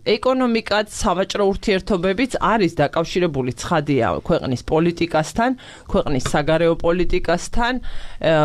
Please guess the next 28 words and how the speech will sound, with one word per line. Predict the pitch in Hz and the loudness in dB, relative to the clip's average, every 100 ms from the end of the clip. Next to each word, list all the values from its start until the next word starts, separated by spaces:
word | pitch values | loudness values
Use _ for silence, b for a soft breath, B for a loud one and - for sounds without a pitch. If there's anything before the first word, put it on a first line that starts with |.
| - | 2
ეს | 175 180 | 0 0
ორი | 202 185 180 | 2 2 2
რამ | 160 147 | 2 0
ერთმანეთს | 151 151 185 151 139 - | -2 0 0 0 -2 -2
ეხმარება. | - 151 - 170 151 151 160 233 | -2 0 0 2 2 2 2 0
ცხადია, | - 190 156 135 | 0 -2 2 0
საგარეო | - 143 147 143 | 0 -2 0 0
პოლიტიკა | 147 143 139 135 | 0 0 -2 -2
მხოლოდ | 120 - 147 147 | -2 0 2 2
ვაჭრობას | 123 156 131 - 135 131 | 2 0 0 0 0 -2
და | - 131 | -2 -4
ეკონომიკურ | - 139 135 131 143 | 0 0 0 0 0
ურთიერთობების | 143 - 143 - 139 135 107 | 0 0 0 0 -2 -2 -2
ხელშეწყობას | - 135 - 151 - 139 117 - B B B B B | -2 -2 -2 -4 -2 0 0 -2 B B B B B
არ | - - | 0 2
გულისხმობს | 143 208 247 - - 156 135 | 2 2 2 0 0 -2 -2
და | - | -2
ბევრ | 147 185 170 | 0 2 0
სხვა | - - 175 | 0 -2 0
რამეს | 156 143 143 | 2 0 0
მოიცავს | 151 143 - - - - | 0 0 0 0 -2 -4
კიდევ, | - 143 220 294 B B B B B | -4 0 0 0 B B B B B
მაგრამ, | 180 208 185 165 143 131 | 2 2 2 2 0 -2
ა, | - 143 147 | -2 0 2
მნიშვნელოვანი | 143 170 208 - 240 226 220 190 | 2 0 0 -2 0 2 2 2
ნაწილი | 175 170 - 165 147 | 2 0 0 0 2
არის | 113 110 - | 2 -2 -6
ესეც. | - 147 - 254 - - | -2 -2 0 -2 -2 -8